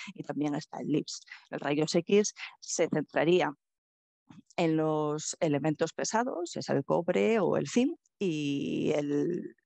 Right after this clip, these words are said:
y el lips pues, podría acercarse a silicio, magnesio. Este último todavía estamos trabajando en ello.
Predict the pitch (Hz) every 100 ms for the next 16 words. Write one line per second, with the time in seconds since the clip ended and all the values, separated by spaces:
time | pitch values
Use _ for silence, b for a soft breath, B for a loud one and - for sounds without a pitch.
0 | _ _ - 151 143 147 151 156 165 175
1 | - - 165 - 151 147 156 151 147 143
2 | 143 139 - - 143 - 147 131 127 127
3 | 151 - - 160 - 180 175 180 156 170
4 | - - - B B B 202 - 165 143
5 | 151 151 190 190 180 175 160 170 - 170
6 | 175 - 165 156 254 226 175 170